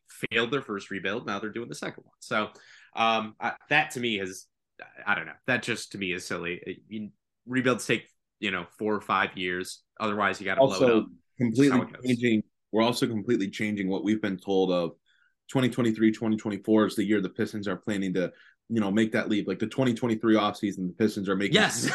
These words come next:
Speaker 1: <laughs> Yeah.
Speaker 2: to, to take that leap that, in that next year. And now all of a sudden that's, that's changing, even though, hey, that's been the story now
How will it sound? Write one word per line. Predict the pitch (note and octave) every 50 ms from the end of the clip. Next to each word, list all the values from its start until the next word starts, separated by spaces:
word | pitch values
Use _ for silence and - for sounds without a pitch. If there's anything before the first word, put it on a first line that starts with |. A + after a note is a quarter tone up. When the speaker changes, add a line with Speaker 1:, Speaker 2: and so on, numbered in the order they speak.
| - - -
Speaker 1:
<laughs> | - - -
Yeah. | A3 A3+ A3 - - B2 - - - - _ _ - _ - C3+
Speaker 2:
to, | B2+ A#2 G#2+ G#2 G2+
to | - - A#2 A2 - C3+
take | A#2+ A2+ A2
that | B2+ A2+ A2 F#2+ G#2
leap | A#2 A#2+ A2+ A2
that, | - G#2 G#2 F2
in | F#2 G#2 G#2+
that | G#2+ G#2 G2
next | G#2 G#2+ G#2 G2+ - - -
year. | G#2+ G2+ G2 F#2+ F#2
And | F#2+ G2
now | G#2+ G#2 G#2 G#2+
all | G#2+ G#2 G#2 G2+
of | G2
a | F#2
sudden | - - A2+ G#2+ G2+ G2 G2
that's, | G2+ G2+ G2+ - - - - - - _ _ _ _ _ _ -
that's | B2 B2 A#2 A2+
changing, | - - D3 D3 C#3+ B2 B2
even | B2 A#2+ A#2+
though, | A#2 A#2
hey, | A#2 C#3 C3
that's | A#2+ A#2+ A#2+ A2+ -
been | - A#2+ A2+
the | G#2+ G#2+
story | - - - D#3 E3 D3+ C3 A#2+
now | A2+ G#2+ G#2 G#2 G2